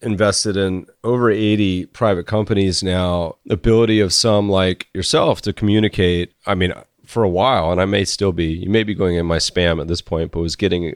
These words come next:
weekly updates, <laughs> I think at one point, but monthly or even quarterly. But so many entrepreneurs don't even send any, and it drives me nuts because one of the biggest resources of any entrepreneur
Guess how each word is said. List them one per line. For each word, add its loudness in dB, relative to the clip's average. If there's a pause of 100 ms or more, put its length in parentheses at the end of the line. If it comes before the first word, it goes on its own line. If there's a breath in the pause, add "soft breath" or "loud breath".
(120)
weekly 0
updates, 0 (100)
<laughs> -6
I 4
think -2
at 2
one 2
point, 0
but 0 (300 loud breath)
monthly 2
or 2
even 0
quarterly. 0
But -4
so 0
many 2
entrepreneurs 2
don't 2 (460 soft breath)
even 2
send 2
any, 2
and 0
it -2
drives 0
me 2
nuts 2
because -2
one 0
of 2
the 2
biggest 0
resources -2
of -10
any 0
entrepreneur -4